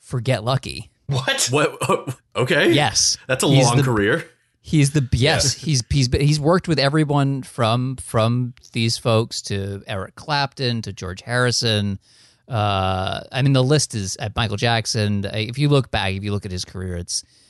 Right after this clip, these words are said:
Speaker 1: it's enormous. And yes, it, it happens to include Daft Punk,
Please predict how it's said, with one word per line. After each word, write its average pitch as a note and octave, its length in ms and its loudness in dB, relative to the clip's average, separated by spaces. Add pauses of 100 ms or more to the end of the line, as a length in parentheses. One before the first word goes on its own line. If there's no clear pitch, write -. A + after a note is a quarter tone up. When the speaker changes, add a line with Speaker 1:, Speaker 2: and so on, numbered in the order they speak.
(320)
Speaker 1:
it's A#2+ 160 0
enormous. G2+ 580 2
And G#2 180 -2
yes, F2 300 -2
it, F2 160 -6
it F#2+ 260 -8
happens G#2 420 -6
to G2+ 120 -6
include F#2 580 -8 (360)
Daft E2 220 -6
Punk, - 280 -8